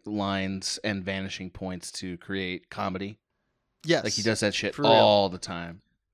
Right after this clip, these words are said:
Speaker 2: Yeah.
Speaker 1: Uh, all the time.
Speaker 2: And there's a reason why he pans cameras the way he does,
Speaker 1: Yep. Yep.
Speaker 2: because they emphasize the left to right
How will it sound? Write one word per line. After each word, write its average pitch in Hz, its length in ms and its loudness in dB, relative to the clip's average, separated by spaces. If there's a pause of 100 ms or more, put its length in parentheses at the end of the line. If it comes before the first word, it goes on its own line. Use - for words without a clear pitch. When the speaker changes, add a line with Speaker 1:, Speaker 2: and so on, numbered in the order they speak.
Speaker 2:
Yeah. 175 140 8
Speaker 1:
Uh, 87 280 -4 (180)
all 95 220 -4
the 87 60 -10
time. 85 260 -16 (260)
Speaker 2:
And 165 120 6
there's 160 180 8
a 160 60 6
reason 156 360 6
why 151 160 6
he 143 100 -4
pans 151 480 4
cameras 139 680 2
the 135 100 2
way 131 220 4
he 123 120 -6
does, 120 600 6 (160)
Speaker 1:
Yep. 101 80 0
Yep. 101 80 6
Speaker 2:
because 139 140 4
they 139 120 2
emphasize 131 640 2
the 123 100 -4
left 123 300 -2
to 123 100 -2
right 117 280 0